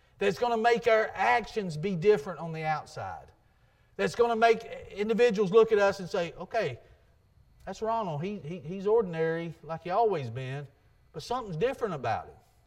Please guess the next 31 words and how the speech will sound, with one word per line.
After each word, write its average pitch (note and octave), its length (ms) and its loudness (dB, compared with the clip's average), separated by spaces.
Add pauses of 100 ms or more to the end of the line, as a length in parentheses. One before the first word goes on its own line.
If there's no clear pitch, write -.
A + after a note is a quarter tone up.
(680)
Something, A#3+ 320 0
something's B3+ 340 0
gonna A#3 180 0
make G#3 240 2
somebody A#3 460 0
take G3 240 -4
a E3 60 -10
second G3 360 -4
look F#3+ 300 0
by E3 140 0
my E3+ 240 -2
actions E3+ 560 -4
or C#3+ 220 0 (180)
my E3 120 2
words F3+ 540 4
or, E3+ 80 -2
or, D#3 180 0
or, D3 260 -4
or - 140 0
something G3+ 480 0
that's E3 220 -8
happened E3+ 500 -2 (380)
now F3+ 300 0
in E3+ 120 -6
my E3+ 120 -2
life F#3+ 320 0
because G3 280 -4
I'm F#3 160 -4
a F#3 60 -6
different F3+ 320 -2
person. B3 420 -6